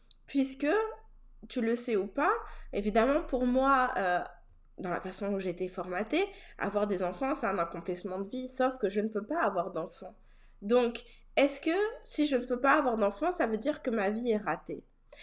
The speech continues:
Et ça, je crois que c'est quelque chose qui a toujours fait partie de mi-, mon identité. Et ce que je veux dire par là, c'est que c'est un, un problème de santé que j'ai depuis, enfin, dont j'ai connaissance depuis que j'ai, je sais pas, vingt-deux ou vingt-trois ans. Donc, j'ai toujours eu ce,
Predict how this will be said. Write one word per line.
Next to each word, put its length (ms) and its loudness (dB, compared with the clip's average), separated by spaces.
Et 60 0
ça, 120 2
je 60 6
crois 260 0
que 80 0
c'est 200 -2
quelque 280 0
chose 560 0
qui 140 2
a 100 4
toujours 240 0
fait 160 -2
partie 320 0
de 80 2
mi-, 280 0
mon 260 2
identité. 540 0
Et 40 0
ce 80 -8
que 80 2
je 60 0
veux 80 0
dire 160 0
par 140 2
là, 160 2
c'est 140 -4
que 160 0
c'est 260 4
un, 220 4
un 40 0
problème 760 0
de 80 -2
santé 440 -2
que 120 0
j'ai 340 0
depuis, 640 -4
enfin, 260 -6
dont 120 -4
j'ai 140 -6
connaissance 760 2
depuis 400 -4
que 140 -2
j'ai, 440 0
je 100 -8
sais 180 -2
pas, 300 4
vingt-deux 400 2
ou 80 2
vingt-trois 520 -2
ans. 120 -6
Donc, 180 4
j'ai 140 2
toujours 360 8
eu 40 10
ce, 60 4